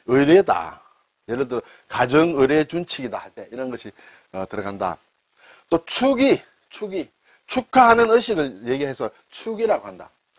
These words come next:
그, 그때 돈을 낼 때 축의금이다. 그렇죠? 뭐,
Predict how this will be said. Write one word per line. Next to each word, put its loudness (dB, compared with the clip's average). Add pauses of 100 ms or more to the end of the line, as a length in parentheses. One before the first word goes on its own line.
(500)
그, 8
그때 0
돈을 2
낼 6
때 2
축의금이다. -4 (140)
그렇죠? -10 (380)
뭐, -8